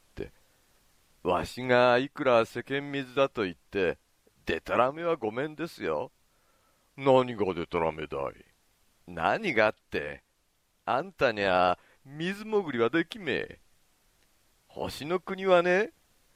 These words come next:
この池の水底にあるんですぜ。」「ええ？」「それでも嘘でねえと言うんですか？」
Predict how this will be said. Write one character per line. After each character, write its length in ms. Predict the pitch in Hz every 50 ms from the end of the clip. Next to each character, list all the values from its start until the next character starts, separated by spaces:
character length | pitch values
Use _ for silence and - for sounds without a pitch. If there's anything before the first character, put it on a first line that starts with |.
| _ _ _ _
こ 180 | - - 156 170
の 280 | 185 196 196 190 - - _ _ _
池 340 | - 135 131 - - - 214
の 240 | 220 220 226 214 185
水 340 | 139 113 110 123 135 185 214
底 260 | 226 240 240 - 226
に 100 | 202 196
あ 100 | 185 185
る 140 | 196 196 180
ん 80 | 127 90
で 140 | - 78 73
す 180 | - - -
ぜ。」 300 | 73 85 92 123 180 214 - _ _ _ _ _ _ _ _ _ _ _ _ _ _ _ _ _ _ _ -
「え 640 | 80 87 80 76 80 85 95 104 117 120 127 143 196
え？」 60 | 214 214 - _ _ _ _ _ _ _ _ _ _ _ _ _ _ _ _ _ _ _ _ _ _ _ _
「そ 260 | - - - - 170 180
れ 140 | 196 202
で 140 | 190 208 196
も 180 | 180 165 156 160
嘘 300 | 196 220 - 254 208 160
で 120 | 139 123
ね 260 | 117 117 123 131 135
え 40 | 139
と 140 | - - 107
言 180 | 95 98 117 156
う 40 |
ん 80 | 160 123
で 120 | 85 82
す 100 | - -
か？」 300 | - - - 87 127 175